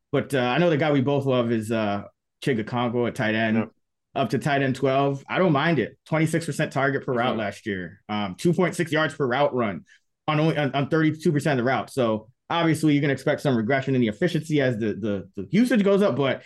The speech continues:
Speaker 1: he had all the underlying metrics that we look for. And I think, like, if there's anyone that could turn into, like, a Goddard level or better
Speaker 2: Mm-hmm.
Speaker 1: this year,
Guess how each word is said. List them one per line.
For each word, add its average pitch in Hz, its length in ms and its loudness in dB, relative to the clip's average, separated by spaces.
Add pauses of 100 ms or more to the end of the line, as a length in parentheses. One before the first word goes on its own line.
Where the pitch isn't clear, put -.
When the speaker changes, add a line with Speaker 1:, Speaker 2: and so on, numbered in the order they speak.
(120)
Speaker 1:
he 170 80 4
had 170 260 0
all 214 200 4
the 214 100 4
underlying 170 360 4
metrics 147 280 -2
that 143 100 0
we 127 80 2
look 139 180 2
for. 139 200 0
And 135 60 2
I 143 40 0
think, 156 260 -2 (220)
like, 127 80 -2
if 156 60 -2
there's 196 140 2
anyone 233 340 2
that 185 120 2
could 165 140 -4
turn 190 160 2
into, 165 160 2
like, 151 160 2
a 147 60 2
Goddard 143 480 0
level 127 480 0 (480)
or 147 120 2
better 139 380 0
Speaker 2:
Mm-hmm. 139 120 -2 (640)
Speaker 1:
this 131 440 -2
year, 113 380 -2